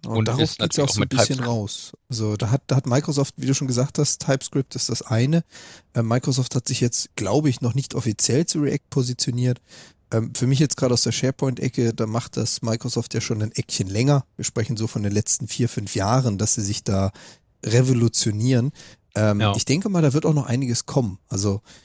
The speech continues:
Speaker 1: ich gehe ganz schwer davon aus, dass das auch mein Arbeitsleben wieder streifen wird. Also,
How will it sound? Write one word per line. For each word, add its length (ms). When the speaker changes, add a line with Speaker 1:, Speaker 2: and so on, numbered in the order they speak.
Speaker 1:
ich 100
gehe 140
ganz 200
schwer 160
davon 240
aus, 240
dass 140
das 140
auch 120
mein 140
Arbeitsleben 560
wieder 160
streifen 480
wird. 240
Also, 240